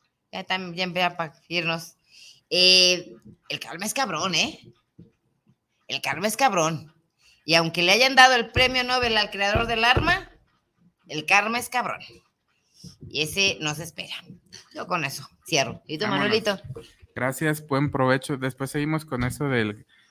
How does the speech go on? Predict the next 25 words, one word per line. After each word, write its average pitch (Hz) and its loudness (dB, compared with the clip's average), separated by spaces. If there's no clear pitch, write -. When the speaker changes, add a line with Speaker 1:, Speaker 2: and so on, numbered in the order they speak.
Speaker 2:
de 107 -4
Speaker 1:
Con 107 0
los 220 0
Speaker 2:
las, 110 0
Speaker 1:
juicios. 277 -2
Speaker 2:
de 117 0
las 113 0
bestias 123 0
y 117 -6
de 110 -4
la 104 -2
comida, 113 -2
del, 104 -4
del 131 4
ori-, - 6
del 135 6
Speaker 1:
Ay. 906 8
Speaker 2:
origen 160 6
de 139 2
la, 120 2
del 113 -2
sazón. 113 -4
Speaker 1:
El 208 -6
origen 311 -2
del, 262 -2